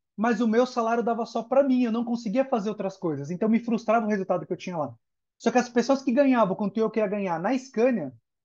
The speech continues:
tinham pelo menos dez anos a mais de firma que eu. Então eu pensava, "Cara, dez anos é muito tempo", então me frustrava a perspectiva lá. Comecei a buscar outras coisas, fui contratado na consultoria. Aqui eu tinha um cargo executivo, benefícios bem altos. Contraponto.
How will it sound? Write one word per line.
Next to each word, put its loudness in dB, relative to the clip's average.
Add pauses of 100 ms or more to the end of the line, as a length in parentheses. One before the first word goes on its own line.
(160)
tinham 0
pelo 2
menos 0
dez 2
anos 0
a -2
mais 0
de 2
firma -4
que -8
eu. -4 (600)
Então 2
eu -4
pensava, 0
"Cara, 6
dez 4
anos 2
é 4
muito -2
tempo", 2
então -4
me 0
frustrava -2
a -2
perspectiva -2
lá. 0 (300)
Comecei 2
a 2
buscar -2
outras -2
coisas, 0
fui -4
contratado 2
na 0
consultoria. -2 (380)
Aqui -2
eu 2
tinha 0
um 2
cargo 4
executivo, 0
benefícios -2
bem 0
altos. 0 (640)
Contraponto. 0